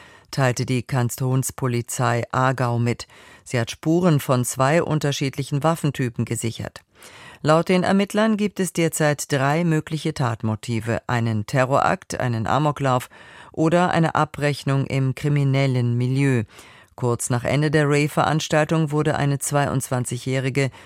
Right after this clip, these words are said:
durch einen oder mehrere Schüsse getötet. Die Polizei geht von einem Zufallsopfer aus. Fünf weitere Teilnehmer wurden verletzt, darunter sei auch eine Deutsche, hieß es.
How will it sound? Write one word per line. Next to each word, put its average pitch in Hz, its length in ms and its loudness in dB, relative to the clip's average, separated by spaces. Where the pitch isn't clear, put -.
durch 120 260 -4
einen 143 420 2
oder 120 280 -2
mehrere 135 520 0
Schüsse 120 380 -4
getötet. 139 600 -2
Die 143 80 -2
Polizei 156 500 2
geht 143 240 -2
von 139 240 -2
einem 135 260 0
Zufallsopfer 120 960 -2
aus. 117 240 -2
Fünf 113 320 -4
weitere 127 360 0
Teilnehmer 120 540 0
wurden 120 220 -2
verletzt, 135 720 -2
darunter 113 420 -2
sei 117 320 -2
auch 113 220 -4
eine 123 240 -4
Deutsche, 117 420 -2
hieß 107 320 -6
es. - 300 -12